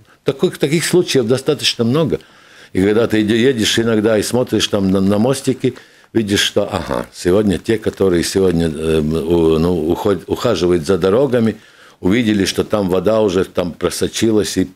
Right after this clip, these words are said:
промыла, там чуть ли не фундамент, что они сделали, они сделали,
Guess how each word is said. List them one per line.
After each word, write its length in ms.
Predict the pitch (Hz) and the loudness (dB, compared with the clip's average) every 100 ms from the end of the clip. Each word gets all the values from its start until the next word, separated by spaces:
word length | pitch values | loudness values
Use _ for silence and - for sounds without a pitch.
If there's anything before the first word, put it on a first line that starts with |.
| _ | _
промыла, 540 | 82 92 104 120 107 | -2 0 2 2 0
там 240 | - 82 73 | -2 -6 -4
чуть 220 | 92 - | -4 -2
ли 80 | 90 | 0
не 80 | 90 | 0
фундамент, 640 | - 92 90 110 123 98 | 0 0 0 0 0 0
что 180 | - 87 | -2 -4
они 180 | 82 80 | -4 -6
сделали, 380 | 71 107 107 87 | 0 2 2 0
они 180 | 92 87 | 0 0
сделали, 340 | 85 101 92 | 2 2 0